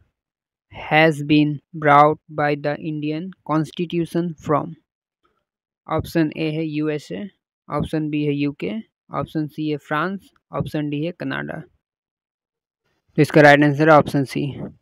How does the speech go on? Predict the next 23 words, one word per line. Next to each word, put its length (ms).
क्वेश्चन 240
नंबर 240
एट 260
है, 200
"चांगलू 720
और 280
सावलुआ 800
is 140
the 120
folk 460
dance 420
from 200
which 260
India 420
state?" 500
ऑप्शन 380
ए 140
है 180
अरुणाचल 600
प्रदेश, 560
ऑप्शन 380
बी 180
है 280